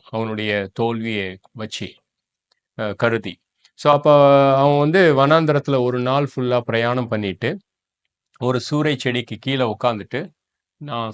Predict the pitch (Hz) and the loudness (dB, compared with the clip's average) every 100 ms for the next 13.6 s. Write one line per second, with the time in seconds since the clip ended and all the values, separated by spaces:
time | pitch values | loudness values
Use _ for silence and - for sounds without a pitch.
0 | - 143 190 165 139 135 120 107 113 110 | -2 2 2 0 -6 -2 -4 -4 -8 -8
1 | 110 104 104 113 127 120 107 95 95 85 | -6 -6 -6 -4 -4 -6 -8 -6 -8 -10
2 | _ _ _ _ _ 110 120 120 113 113 | _ _ _ _ _ -6 -4 -2 -2 -2
3 | 123 127 135 113 98 - _ _ _ _ | -4 -2 0 0 -2 -6 _ _ _ _
4 | 104 104 101 98 120 131 127 104 92 95 | -12 -8 -6 2 4 4 -2 -8 -4 -6
5 | 90 92 151 _ _ _ _ - 139 - | -6 -8 -10 _ _ _ _ -2 -2 2
6 | 175 160 117 110 139 _ 120 117 110 143 | 4 4 4 -2 -4 _ -6 -2 0 0
7 | 170 175 156 143 135 117 110 127 147 123 | -2 -4 0 0 0 -2 -2 -4 -8 -6
8 | 107 98 101 147 _ _ 104 104 135 165 | -6 -6 -8 -12 _ _ -12 -4 0 0
9 | 113 107 107 _ 110 104 98 117 113 135 | 0 -4 -12 _ -12 -12 -10 -10 -4 0
10 | 165 160 - 143 135 - 113 104 - 98 | -2 -4 -8 -6 -8 -6 -4 -4 -6 -14
11 | 90 104 - _ _ - 101 101 98 95 | -12 -14 -18 _ _ -12 -10 -8 -10 -12
12 | 92 85 87 87 - _ _ _ _ _ | -14 -16 -16 -16 -20 _ _ _ _ _
13 | _ _ _ _ - | _ _ _ _ -18